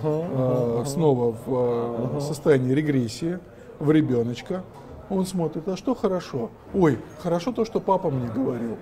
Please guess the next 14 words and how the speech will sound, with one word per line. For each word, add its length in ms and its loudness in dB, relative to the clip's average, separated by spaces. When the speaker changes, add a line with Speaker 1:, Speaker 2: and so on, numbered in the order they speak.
Speaker 1:
Он 160 -2
достаёт 400 0
папино 380 0
клише 420 -2
и 40 0
тебе 280 -2
выдаёт 340 2
в 60 2
ответ: 240 -2
«Я 220 4
должен 420 0
быть 260 -4
честным 360 -4
человеком». 560 -6